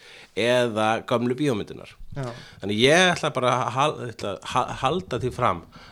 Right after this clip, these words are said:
Speaker 1: að nýju bíómyndunar
Speaker 2: Já.
Speaker 1: eru betri en gömlu bíómyndunar.
Speaker 2: Eh.
Speaker 1: Vegna þess að þar eru tö-, fyrst, fyrsta leið, þar er hreyfa ninjurnar sér eins og ninjur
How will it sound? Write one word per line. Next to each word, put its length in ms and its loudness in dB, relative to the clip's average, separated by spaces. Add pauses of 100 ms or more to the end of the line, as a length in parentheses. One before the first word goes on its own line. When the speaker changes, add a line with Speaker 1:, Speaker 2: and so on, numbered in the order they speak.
Speaker 1:
að 180 -2
nýju 320 2
bíómyndunar 640 -6
Speaker 2:
Já. 340 -18
Speaker 1:
eru 200 2
betri 560 0
en 120 -4
gömlu 260 -8
bíómyndunar. 600 -14 (540)
Speaker 2:
Eh. 340 4
Speaker 1:
Vegna 320 4
þess 140 -2
að 100 -12
þar 300 8
eru 200 2
tö-, 220 -4
fyrst, 300 -4
fyrsta 180 -2
leið, 160 0
þar 320 4
er 160 -2 (320)
hreyfa 440 2 (600)
ninjurnar 560 -2
sér 160 -4
eins 140 -4
og 100 -4
ninjur 320 -2